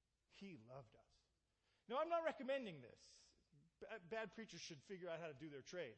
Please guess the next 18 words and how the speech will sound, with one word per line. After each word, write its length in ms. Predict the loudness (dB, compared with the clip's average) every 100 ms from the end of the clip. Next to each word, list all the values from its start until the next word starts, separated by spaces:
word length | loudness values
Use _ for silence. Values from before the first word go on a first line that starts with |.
| -12
But, 160 | -16 -16 _ _ _ _ _ _ _ _ _ _ _ -6
man, 260 | -4 -4 -6 -8
that 160 | -8 -6
love 160 | -6 -6
made 100 | -8
a 80 | -10 -10
huge 240 | -10 -8
impact 400 | -10 -12 -18 -20
on 80 | -20
me. 160 | -20 _ _ _ _ _ _ _ _ _ _ _ _ _ _ _ _ _ _ -6
Pastor 300 | -4 -2 -2
actually 300 | -2 -4 -8
is 20 |
the 80 | -6
one 80 | -8
who 80 | -6
baptized 640 | -8 -8 -14 -14 -14
me. 80 | -20